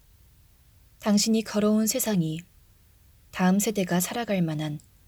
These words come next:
정당한 세상이라 생각하는가? 경쟁에서 벗어나는 순간 말 그대로 경쟁력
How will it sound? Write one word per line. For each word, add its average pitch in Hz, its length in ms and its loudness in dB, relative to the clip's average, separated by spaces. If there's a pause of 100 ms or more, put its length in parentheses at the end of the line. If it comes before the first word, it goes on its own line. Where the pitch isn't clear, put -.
(340)
정당한 185 500 2
세상이라 208 560 -4
생각하는가? 180 840 -4 (3250)
경쟁에서 247 540 0
벗어나는 220 520 0
순간 175 600 -2 (680)
말 180 140 4
그대로 170 460 -2 (680)
경쟁력 208 560 2